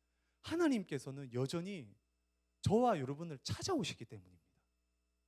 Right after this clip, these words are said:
말씀의 반전이죠. 하나님께서 여전히 찾아오시는 것. 하나님께서 찾아오시는 장면을 보면서 새삼스럽게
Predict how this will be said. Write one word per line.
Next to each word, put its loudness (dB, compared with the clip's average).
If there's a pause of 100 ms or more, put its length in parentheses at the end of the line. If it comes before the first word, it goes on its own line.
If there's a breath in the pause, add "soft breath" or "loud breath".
(1400)
말씀의 2
반전이죠. -4
하나님께서 -10
여전히 -4
찾아오시는 -2
것. -20 (2000 soft breath)
하나님께서 8
찾아오시는 4
장면을 -2
보면서 -4
새삼스럽게 -2